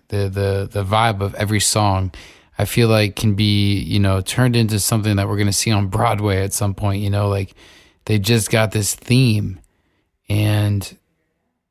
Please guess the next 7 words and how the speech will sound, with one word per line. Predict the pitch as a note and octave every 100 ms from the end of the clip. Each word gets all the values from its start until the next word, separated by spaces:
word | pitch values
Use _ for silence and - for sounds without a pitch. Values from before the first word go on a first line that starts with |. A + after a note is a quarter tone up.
| _ _ _ _
it, | A2 A2+ -
it | A2+
just | G#2 A2 G#2
feels | - A#2+ A2
very | G2 A2+ A2+
dramatic, | G2+ G2+ G#2 G#2+ A2 G#2+ -
theatrical, | - G#2 G#2+ A2+ - G#2 - G#2+ G2+ F#2+